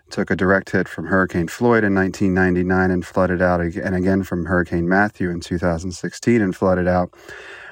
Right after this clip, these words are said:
Princeville was the, the first town in the United States, uh, incorporated by freed slaves. So it's the first town incorporated by Black people in the United States, and it was originally known as Freedom Hill in eighteen sixty-five.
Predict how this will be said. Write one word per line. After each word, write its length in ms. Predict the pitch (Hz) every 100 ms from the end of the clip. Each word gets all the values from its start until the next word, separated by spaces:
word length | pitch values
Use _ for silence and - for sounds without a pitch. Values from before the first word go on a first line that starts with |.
| -
Princeville 720 | - 156 - 151 127 104 - 98
was 240 | 113 104
the, 320 | 104 98 101
the 100 | -
first 280 | - 113 -
town 180 | 123 113
in 60 | 98
the 60 |
United 240 | 95 98 90
States, 560 | - 117 101 - - _ _ -
uh, 200 | 98 95
incorporated 520 | 95 - 107 101 92
by 140 | 92 90
freed 300 | - 95 -
slaves. 580 | - 120 82 - - - _ - - - -
So 220 | - 110
it's 140 | 98 -
the 60 |
first 360 | - 123 123 -
town 200 | 120 113
incorporated 560 | 90 110 107 101 92 85 -
by 140 | 95
Black 260 | 90 107 -
people 220 | 104 95
in 40 | 92
the 120 | 90
United 220 | 90 127
States, 480 | - 143 131 90 - -
and 500 | 110 98 92 95 - - _
it 100 | 107
was 200 | 101 95
originally 320 | 98 117 113
known 180 | 104 98
as 100 | 92
Freedom 380 | - 127 117 98
Hill 460 | 90 120 92 90
in 160 | 101 90
eighteen 320 | 98 - 101
sixty-five. 960 | - 98 - 95 - 104 104 87 87